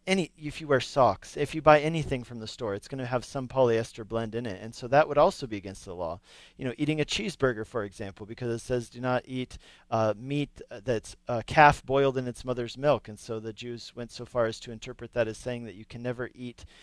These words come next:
dairy and beef in the same meal. And so why is it that Christians have no problem wearing polyester blend clothing and they have no problem, um, eating cheeseburgers, but yet they say that,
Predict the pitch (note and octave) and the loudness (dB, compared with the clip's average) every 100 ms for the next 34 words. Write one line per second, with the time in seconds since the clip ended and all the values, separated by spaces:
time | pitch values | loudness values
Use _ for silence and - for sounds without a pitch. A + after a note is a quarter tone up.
0 | - _ - C3 C3+ C#3 C3+ C3 B2+ B2 | -20 _ 2 4 4 2 -2 -4 -4 -4
1 | A#2+ - _ _ - _ C#3 D3 A#2+ - | -8 -18 _ _ -20 _ -2 0 -2 -8
2 | - - _ _ - B2 A#2 - C3 B2 | -18 -20 _ _ -12 -10 -10 -6 -4 -4
3 | B2+ F#3+ - - _ _ _ _ - C#3 | -8 -8 -10 -14 _ _ _ _ -8 -2
4 | - D#3 D3+ - _ C3+ B2+ D3+ F3 F3+ | 6 6 6 0 _ -8 4 6 6 4
5 | D#3+ D3+ - B2+ B2+ - - C#3 - C#3 | 2 -2 6 6 6 2 -4 -4 -2 -6
6 | B2+ - B2 C3 C3 C#3 A#2+ A#2+ A#2 B2+ | -4 0 0 -2 2 4 4 2 -10 -2
7 | B2+ A#2+ A2+ - C3+ A#2+ A2+ B2 A#2 A#2 | 0 0 -4 2 4 4 0 -8 -8 -8
8 | A2 - - E3+ D#3 A#2+ A2+ A2+ B2+ B2 | -8 -16 -6 -4 -2 -4 -6 -8 -8 -4
9 | A#2+ B2 A#2+ B2 - B2 A#2 A#2+ A2+ - | -2 -2 -4 -8 -2 -2 -2 -10 -16 -20
10 | - - - G#2 G2+ F#2 - _ _ _ | -20 -12 2 4 4 -2 -18 _ _ _
11 | _ _ _ _ - - A#2+ A2 - - | _ _ _ _ -12 -8 -8 -8 -10 -10
12 | D#3 C3 A2+ A2 - A#2+ C3 A2+ - A2+ | -2 0 0 -2 -2 0 2 2 2 -2
13 | - C#3 C3 A#2+ A#2 - - _ - G#2+ | -2 4 6 6 2 -8 -20 _ -4 6
14 | A#2+ G#2+ - | 6 6 0